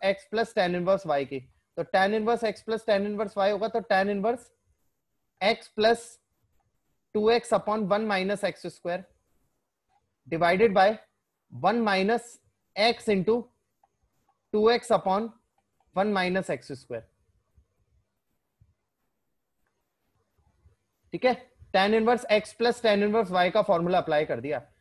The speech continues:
tan इनवर्स x plus y upon one minus x y। तो ये हो जाएगा, देखो, tan इनवर्स एलसीएम हो जाएगा ये x minus एक्स स्क्वायर, सॉरी, x minus एक्स क्यूब, x minus एक्स क्यूब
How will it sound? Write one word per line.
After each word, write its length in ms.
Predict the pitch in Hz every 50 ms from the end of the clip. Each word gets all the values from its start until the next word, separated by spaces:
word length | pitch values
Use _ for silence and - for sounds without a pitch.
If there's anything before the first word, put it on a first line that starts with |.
| _ _ _ -
tan 200 | 175 180 185 202
इनवर्स 300 | 208 202 214 214 185 214
x 220 | 202 180 - - -
plus 260 | 202 208 196 - 180
y 120 | 185 185 196
upon 320 | 180 - - 214 220 214 175
one 160 | 185 180 180
minus 420 | 180 175 175 175 196 208 - - - 165
x 240 | 156 - - -
y। 140 | 139 123 113 117 - _ _ _ _ _ _ _ _ _ _ _ _ _ _ _
तो 60 | 165 160
ये 100 | 180 208
हो 80 | 214 185
जाएगा, 260 | 208 190 196 208 220
देखो, 200 | 208 202 - 240 -
tan 260 | - 202 190 196 208
इनवर्स 420 | 208 208 214 240 233 - - - _ _ _ _ _ _ _ _ _ _ _ _ _ _ _ _ _ _ _ _ _ _ _ _ _ _ _ _ -
एलसीएम 420 | 170 190 202 190 - 233 233 226
हो 100 | 220 220
जाएगा 260 | 196 208 202 202 214 226
ये 240 | 220 226 233 196 165 - _ 190
x 340 | 208 214 - - - - - _ _ _ _ _ _ -
minus 420 | 156 165 180 196 208 226 214 -
एक्स 220 | 220 196 - - 220
स्क्वायर, 340 | 202 - - 233 233 247 240 - _ _ _ _ _ _ _ _ _ _ _ _ _ _ _ _ _ _ _ _ _ _ _ _ _ -
सॉरी, 180 | 196 175 170 - -
x 220 | 208 214 - - 202
minus 320 | 208 214 220 226 220 - 196
एक्स 200 | 160 - - -
क्यूब, 200 | - 127 113 - _ _ _ _ _ _ _ _ _ _ _ _ _ _ _ _ _ _ _ _ _ _
x 260 | 175 202 202 - - 202
minus 340 | 202 208 208 220 214 -
एक्स 220 | 220 196 190 - -
क्यूब 180 | - 233 233